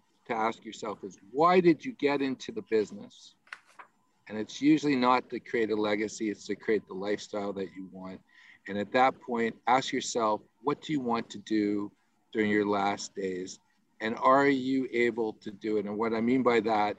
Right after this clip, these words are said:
is, once you come to terms that you want to do something else, let's say charity, philanthropy,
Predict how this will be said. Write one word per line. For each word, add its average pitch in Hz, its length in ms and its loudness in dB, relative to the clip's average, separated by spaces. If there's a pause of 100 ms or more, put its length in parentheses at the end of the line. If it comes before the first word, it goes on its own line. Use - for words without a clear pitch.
(120)
is, 104 440 0 (360)
once 151 320 2
you 175 80 -4
come 147 200 0
to 135 120 -4
terms 131 400 4
that 117 120 0
you 107 120 -6
want 123 300 4
to 131 60 2
do 123 160 -4
something 113 440 -4
else, 113 420 -2 (300)
let's 101 180 -10
say 107 120 -10
charity, 107 580 0
philanthropy, 101 800 -14